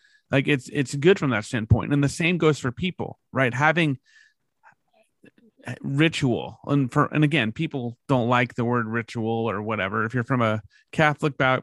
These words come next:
background, that might be a triggering word for you or whatever. But, but with all of that said, um, there's something valuable about having things that you do regularly.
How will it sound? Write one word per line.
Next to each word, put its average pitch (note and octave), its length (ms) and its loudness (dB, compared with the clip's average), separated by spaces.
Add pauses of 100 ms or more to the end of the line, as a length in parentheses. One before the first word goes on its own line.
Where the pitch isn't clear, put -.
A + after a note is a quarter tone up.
background, A#2+ 680 -2
that G#2+ 140 -2
might A#2+ 280 -4
be A#2+ 100 -8
a A2 60 -8
triggering B2+ 420 -6
word A#2+ 280 -6
for A#2+ 100 -12
you A#2 240 -8
or A2 120 -8
whatever. B2 480 -4 (460)
But, C#3+ 300 2
but D3 500 -2
with D#3+ 180 -2
all F#3+ 400 2
of D#3 120 0
that C3 200 0
said, C3 440 -2 (360)
um, C#3+ 160 -6 (180)
there's D#3+ 280 -6
something A#3+ 320 -6
valuable B2+ 520 -2
about B2 180 -6
having C#3 420 -2
things C#3 220 -4
that B2+ 180 -6
you B2+ 220 -2 (180)
do D3+ 320 2
regularly. A#2+ 880 -2